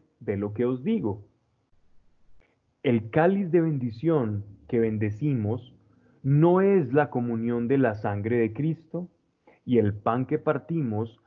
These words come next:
no es la comunión del cuerpo de Cristo, porque el pan es uno, somos muchos, un solo cuerpo, pues todos participamos de ese único pan.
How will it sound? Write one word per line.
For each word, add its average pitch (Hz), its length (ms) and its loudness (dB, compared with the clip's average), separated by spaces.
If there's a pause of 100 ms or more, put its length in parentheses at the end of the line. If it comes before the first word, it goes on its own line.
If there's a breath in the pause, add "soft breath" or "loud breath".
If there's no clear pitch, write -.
(140)
no 131 360 2
es 147 140 2
la 160 160 2
comunión 113 880 -2
del 107 320 -2
cuerpo 104 440 -2
de 110 120 2
Cristo, 175 520 -6 (560 soft breath)
porque 110 320 4
el 104 120 0
pan 117 280 2
es 135 180 -2
uno, 123 420 -4 (400)
somos 131 480 -4
muchos, 113 600 -2 (100)
un 104 160 -4
solo 110 340 2
cuerpo, 110 540 0 (280)
pues 107 360 -6
todos 156 360 2
participamos 127 1080 -4
de 107 380 0
ese 143 320 -2
único 98 460 -8
pan. 127 360 0